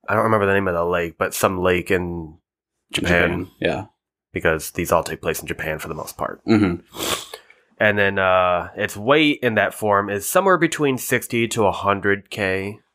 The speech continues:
Speaker 1: me-, metric tons.
Speaker 2: Still a big beefy boy.
Speaker 1: Yeah, still, still pretty heavy. But, uh, later on, when it transforms into its real form, which is known as the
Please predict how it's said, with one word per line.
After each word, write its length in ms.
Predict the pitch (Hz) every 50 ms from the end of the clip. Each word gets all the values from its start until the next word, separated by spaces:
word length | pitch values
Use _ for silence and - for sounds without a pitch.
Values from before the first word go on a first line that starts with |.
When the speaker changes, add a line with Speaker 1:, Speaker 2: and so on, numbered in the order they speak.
| _ _ _ _ _ _ _ _ -
Speaker 1:
me-, 140 | 95 98 95 - -
metric 300 | 98 101 95 - 101 -
tons. 360 | - 101 98 98 101 107 - -
Speaker 2:
Still 200 | - - 110 95
a 20 |
big 220 | 87 87 87 87 87
beefy 240 | 90 87 87 - 82
boy. 340 | - 80 80 73 73 90 - _
Speaker 1:
Yeah, 200 | - 110 92 82
still, 460 | - - - 117 113 107 101 87 - _ _ _ _
still 220 | - - 147 120
pretty 220 | - 113 107 95 82
heavy. 360 | 80 80 69 62 67 82 - _ _ _ _ _ _ _ _ - - - _ _ _ _ _ _ _ _ _ _ _ _ -
But, 260 | 113 101 98 - -
uh, 240 | 98 92 87 85 82
later 280 | 87 104 120 113 117 127
on, 200 | 127 120 113 104
when 80 | 98 95
it 80 | 95 92
transforms 680 | - 113 98 87 - - - 127 120 110 104 95 92 85
into 300 | 98 95 90 - 101 87
its 340 | 82 82 - - - - - _ _ _ _ _ _ _ _ _ _ _ _ _ _
real 260 | 92 113 156 151 110
form, 460 | - - 107 92 90 95 101 101 101 95
which 160 | 98 92 -
is 240 | 95 90 82 76 87
known 260 | 98 98 95 95 95
as 200 | 95 92 82 -
the 380 | - 95 90 87 87 87 87